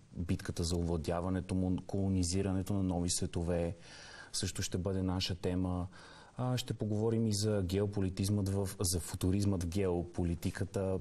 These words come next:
по-скоро. А, също така ще си говорим и за рисковете, пред които е изправено човечеството.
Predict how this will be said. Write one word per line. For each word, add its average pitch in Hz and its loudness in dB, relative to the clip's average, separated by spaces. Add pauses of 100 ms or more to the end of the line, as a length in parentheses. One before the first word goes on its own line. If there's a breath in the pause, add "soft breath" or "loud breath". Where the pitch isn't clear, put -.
по-скоро. 92 0 (680 loud breath)
А, 110 0
също - -2
така 123 -2
ще - -2
си 110 0
говорим 113 2
и 120 4
за 101 4
рисковете, 101 2
пред 92 -4
които 90 -2
е - 2
изправено 87 0
човечеството. 87 -2